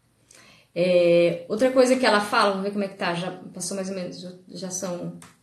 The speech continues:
dez horas, deixa eu só ver, ver aqui a questão do horário. É, ela fala da maçã, da pera, eu vou, eu vou citar as, as frutas de maneira geral,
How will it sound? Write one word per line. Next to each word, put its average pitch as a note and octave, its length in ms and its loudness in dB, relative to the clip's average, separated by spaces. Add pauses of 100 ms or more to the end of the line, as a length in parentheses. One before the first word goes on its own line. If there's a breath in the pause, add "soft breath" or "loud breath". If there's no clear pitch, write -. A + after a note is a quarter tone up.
dez F3 240 -2
horas, G3 640 -4
deixa - 240 -16
eu F3+ 60 -10
só F3+ 40 -10
ver, - 220 -18 (120)
ver F3 220 -10
aqui F3 180 -8
a F3 40 -10
questão F3 280 -14
do F3+ 80 -12
horário. D#3+ 360 -10 (1500)
É, E3+ 1000 0 (440 soft breath)
ela G3 200 4
fala G3+ 280 2
da F#3 280 2
maçã, A3 760 2 (1900 soft breath)
da G3+ 140 2
pera, A3+ 640 4 (180)
eu G3 140 0
vou, G#3 460 -2
eu F#3+ 60 -6
vou A3+ 140 2
citar A#3 640 2
as, G3+ 480 -2
as G3+ 240 -2
frutas G#3 320 -4
de G3 60 -4
maneira G3 320 0
geral, F3+ 420 0